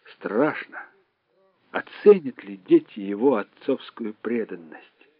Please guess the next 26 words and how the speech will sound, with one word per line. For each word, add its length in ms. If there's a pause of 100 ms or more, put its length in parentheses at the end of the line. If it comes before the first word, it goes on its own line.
(640)
Ведь 180
в 80
жизни 480
сплошь 320
и 40
рядом 380
бывает 440
совсем 500
наоборот. 640 (640)
Вместо 480
признательности 1160
равнодушие, 800
а 80
то 140
и 140
ненависть. 800 (1400)
Избави 560
Бог 600
его 300
от 100 (180)
такого. 580 (1600)
Хватит 500
ему 240
и 60
других 440
бед, 380